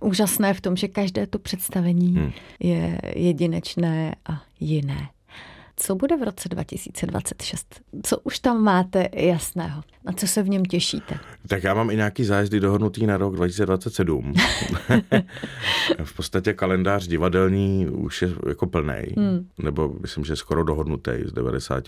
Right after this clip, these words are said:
Speaker 2: pět procent. Takže tam mám jasný výhled do budoucna, jaký reprízy a co se bude hrát. Eh, nevím, jestli budu zkoušet třeba novou věc, nevím, jestli budu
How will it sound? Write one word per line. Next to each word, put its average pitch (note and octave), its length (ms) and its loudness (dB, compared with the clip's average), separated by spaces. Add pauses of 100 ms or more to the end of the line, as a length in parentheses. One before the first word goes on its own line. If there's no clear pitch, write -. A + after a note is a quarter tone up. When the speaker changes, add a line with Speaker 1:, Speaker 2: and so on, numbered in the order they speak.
Speaker 2:
pět C2+ 220 -6
procent. C2+ 560 -8 (460)
Takže D2 220 -4
tam D2 140 -2
mám C#2+ 140 0
jasný C#2+ 320 -2
výhled C#2+ 460 -2
do E2+ 100 -2
budoucna, C2+ 640 -2 (680)
jaký - 300 -4
reprízy C#2+ 540 -2
a D2+ 80 0
co C#2+ 140 -10
se - 140 -6
bude D2+ 180 -2
hrát. D2 340 -6 (600)
Eh, D#2 200 2
nevím, G2+ 280 4
jestli C3 200 0
budu B2 160 2
zkoušet F2 400 0
třeba F2+ 220 2
novou F2 260 4
věc, G2 480 -2
nevím, D#2 360 0
jestli E2+ 320 -2
budu E2 460 0